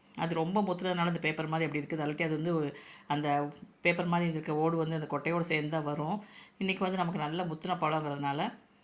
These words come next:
அப்படியே ஒட்டியிருக்குது. இதை சுரண்டி எடுத்துடலாம். எடுத்துட்டு நம்ம வந்து உள்ளுக்குள்ள இருக்க அந்த சதை பகுதியை வந்து நல்லா ஸ்கூப் பண்ணி எடுத்துட்டு ஒரு மிக்ஸி ஜாரில் சேர்த்துக்கலாம். பட்டர் ஃப்ரூட்னா பட்டர் ஃப்ரூட் தான், அப்படி வெண்ணெய் மாதிரி இருக்குது.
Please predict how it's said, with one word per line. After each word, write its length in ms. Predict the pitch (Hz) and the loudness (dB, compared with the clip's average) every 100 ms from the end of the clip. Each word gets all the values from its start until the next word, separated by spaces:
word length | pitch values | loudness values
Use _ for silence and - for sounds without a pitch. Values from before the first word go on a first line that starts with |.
| - | -10
அப்படியே 200 | 151 165 147 | -4 0 0
ஒட்டியிருக்குது. 400 | 156 156 143 - | -2 -4 -4 -6
இதை 100 | 151 147 | -6 -2
சுரண்டி 280 | 156 165 156 | -2 0 -2
எடுத்துடலாம். 440 | 147 151 147 165 208 - - - 165 | -2 -2 -2 -2 -6 -14 -18 -2 2
எடுத்துட்டு 400 | 185 208 208 165 214 - 175 | 2 2 0 2 0 -2 -4
நம்ம 120 | 165 160 | -2 0
வந்து 180 | 170 247 214 | 0 0 0
உள்ளுக்குள்ள 320 | 170 175 175 | -2 0 0
இருக்க 160 | 160 160 151 | 0 0 0
அந்த 160 | 147 143 143 - | 0 0 -2 0
சதை 200 | 151 175 175 | 2 2 0
பகுதியை 260 | 165 156 143 | 0 0 -2
வந்து 160 | 143 202 214 - | -2 -4 -4 -10
நல்லா 180 | 151 151 156 | -6 -4 -2
ஸ்கூப் 240 | 180 175 | -4 -2
பண்ணி 160 | 160 156 | -2 0
எடுத்துட்டு 380 | 147 156 - 202 269 - - - - - | -2 -4 -4 -2 -4 -8 -20 -20 -20 -8
ஒரு 100 | 165 160 | -4 -2
மிக்ஸி 180 | 160 180 | -2 0
ஜாரில் 240 | 151 147 147 | 0 0 -4
சேர்த்துக்கலாம். 400 | 131 - 139 - - _ _ _ - 139 | -6 -6 -8 -8 -18 _ _ _ -2 0
பட்டர் 280 | 143 214 208 | 0 -2 -2
ஃப்ரூட்னா 380 | 196 175 175 233 240 151 | -2 -2 0 2 2 0
பட்டர் 240 | 151 165 | -2 -2
ஃப்ரூட் 240 | 165 156 160 | -2 -2 -2
தான், 120 | 147 | -2
அப்படி 200 | 143 156 131 | -2 -2 -2
வெண்ணெய் 420 | 143 175 208 214 156 | -2 2 2 2 2
மாதிரி 180 | 170 185 | 2 2
இருக்குது. 280 | 156 156 | 0 -4